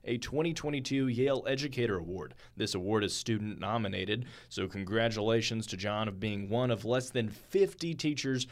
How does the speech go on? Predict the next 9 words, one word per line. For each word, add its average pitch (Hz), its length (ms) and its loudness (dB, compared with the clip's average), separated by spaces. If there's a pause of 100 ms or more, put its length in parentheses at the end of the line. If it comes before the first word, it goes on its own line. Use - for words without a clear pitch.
(380)
across 123 500 2
the 123 100 0
globe 107 500 2
to 110 120 0
receive 104 640 0 (180)
a 110 100 -2
Yale 95 480 0
Educator 90 520 -4
Award. 98 500 0